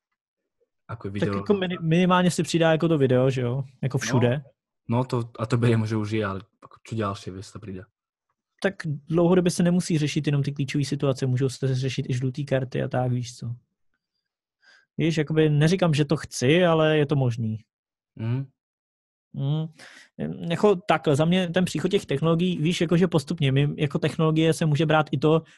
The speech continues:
Speaker 2: že se objevila firma Opta, která sbírá statistiky. To je taky nová technologie.
Speaker 1: No, alebo prostě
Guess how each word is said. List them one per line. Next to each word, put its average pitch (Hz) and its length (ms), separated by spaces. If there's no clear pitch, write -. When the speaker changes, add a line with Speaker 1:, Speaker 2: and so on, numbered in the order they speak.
Speaker 2:
že 135 280
se 160 140
objevila 147 380
firma 147 300
Opta, 151 420
která 147 360
sbírá 143 280
statistiky. 135 580
To 143 100
je 143 40
taky 151 180
nová 123 220
technologie. 117 560
Speaker 1:
No, 131 220
alebo 110 220
prostě 107 340